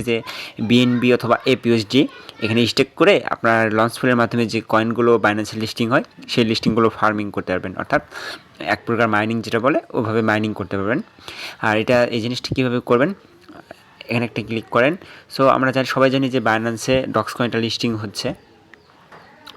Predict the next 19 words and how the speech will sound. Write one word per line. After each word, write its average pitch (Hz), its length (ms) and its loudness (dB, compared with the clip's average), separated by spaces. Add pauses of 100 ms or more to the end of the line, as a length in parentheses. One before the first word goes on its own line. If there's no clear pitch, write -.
(540)
So, - 60 -6 (100)
লিস্টিং 165 240 2 (100)
হওয়ার 160 380 6 (300)
আগে, 123 220 4 (280)
অর্থাৎ 120 240 -2 (160)
তেরো, 120 200 2 (440)
সরি, 101 200 -6 (320)
তেইশ 131 220 4 (120)
তারিখ 143 200 4 (100)
থেকে 156 180 4 (180)
ছাব্বিশ 113 340 -2
তারিখ 123 240 0
অবধি 117 240 0 (220)
এই 113 80 2 (180)
ডক্স 107 240 2
কয়েনটা 117 340 0
ফার্মিং 110 260 0 (140)
চলবে। 110 280 0 (400)
Totally 117 300 0